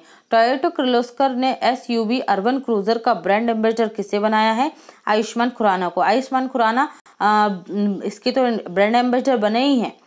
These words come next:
ठीक है, और किस किस के हैं? बजाज एलियांज के भी हैं और यूनिसेफ के, सेफ चाइल्ड राइट्स के, एडवोकेट सेलिब्रिटी भी बने हैं। I lead टू पॉइंट ज़ीरो सिस्टम ग्राहक सेवाओं के विस्तार के लिए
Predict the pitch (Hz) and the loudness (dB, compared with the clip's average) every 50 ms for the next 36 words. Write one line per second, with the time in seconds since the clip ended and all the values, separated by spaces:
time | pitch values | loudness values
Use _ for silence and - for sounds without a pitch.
0 | _ _ _ - _ _ - 262 254 - 320 254 - - - _ _ _ _ _ | _ _ _ -20 _ _ -2 -2 0 2 0 -2 -2 -6 -16 _ _ _ _ _
1 | _ _ _ _ _ _ _ _ _ _ _ _ _ _ - 202 226 240 240 - | _ _ _ _ _ _ _ _ _ _ _ _ _ _ -2 0 0 0 0 -4
2 | 262 269 - - 254 247 247 - 254 254 262 269 240 196 190 185 180 202 196 226 | -6 -4 -2 -2 -2 -2 -2 -4 -2 0 0 0 0 0 -2 0 2 2 0 2
3 | 226 247 233 226 233 240 240 240 240 247 240 - - 262 254 226 254 262 269 277 | 2 2 0 0 0 0 0 0 0 -2 -4 -6 -6 -6 -4 -2 -2 -2 -2 -2
4 | 285 - - 220 214 214 190 226 240 262 285 277 277 - 247 202 208 - - - | -2 0 0 0 0 0 0 0 0 0 -2 -2 -2 -2 -2 -2 -2 -6 -6 -2
5 | 254 285 311 - - - - _ _ _ - - 233 240 254 254 - - 262 214 | -2 -2 -2 -4 -8 -20 -20 _ _ _ -4 0 0 0 0 -2 -4 -2 0 0
6 | 190 208 240 233 226 208 208 220 214 214 - - 240 254 277 269 214 175 175 175 | 2 2 2 2 2 2 2 0 -2 -6 -8 -2 -2 0 0 -2 -4 -8 -8 -6
7 | 196 196 190 - - 196 202 190 202 233 233 233 233 240 - - 220 185 196 196 | -4 -4 -4 -2 -2 -2 -2 0 -2 -4 -2 -2 -2 -2 0 -2 -2 0 0 0
8 | 196 202 190 202 202 190 208 208 180 185 165 147 147 156 156 156 - _ _ - | -2 -2 -2 -2 0 0 0 0 0 -2 -4 -4 -8 -12 -16 -18 -20 _ _ -20
9 | - - - _ - - 214 226 240 262 311 320 294 247 208 208 226 247 269 247 | -20 -20 -20 _ -4 0 0 2 2 2 2 2 2 2 2 0 0 0 0 0
10 | 294 262 - _ _ _ - 277 285 294 262 - 240 226 233 247 226 185 202 214 | -2 -6 -8 _ _ _ -2 0 0 0 2 2 0 2 2 2 0 0 0 0
11 | 214 220 254 277 262 - - 208 208 - - - 240 247 247 202 190 190 185 208 | 2 2 0 0 0 -2 -6 -6 -6 -4 -2 0 0 0 2 2 2 2 2 2
12 | 240 - 233 - 233 208 208 214 214 226 220 247 220 190 190 - - - 190 196 | -2 -2 -2 -2 -2 0 2 2 0 2 0 0 -2 -2 -2 -8 -2 0 0 2
13 | 220 240 233 - 196 185 190 214 247 | 2 0 -2 -4 -2 -2 0 0 0